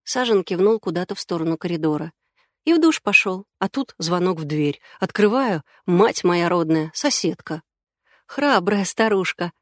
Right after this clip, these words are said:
заметил Никита. «И надо же, понесла её нелёгкая в такую рань мусор выносить. Но там ведь, кажется, ещё один ваш сосед был.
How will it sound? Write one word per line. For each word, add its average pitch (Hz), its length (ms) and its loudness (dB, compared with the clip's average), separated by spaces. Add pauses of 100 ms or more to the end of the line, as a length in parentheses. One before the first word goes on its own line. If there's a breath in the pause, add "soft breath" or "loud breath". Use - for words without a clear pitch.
(120)
заметил 196 480 4
Никита. 190 520 2 (400)
«И 180 80 2
надо 190 280 4
же, 175 180 -4 (300 soft breath)
понесла 196 440 2
её 185 220 4
нелёгкая 180 480 2
в - 80 -6
такую 196 340 -2
рань 196 200 2
мусор 180 340 2
выносить. 156 640 0 (340)
Но 196 120 2
там 220 260 2
ведь, - 360 -2
кажется, 214 420 -2
ещё 208 400 0
один 175 420 2
ваш 185 260 -4
сосед 185 400 -4
был. 160 280 -4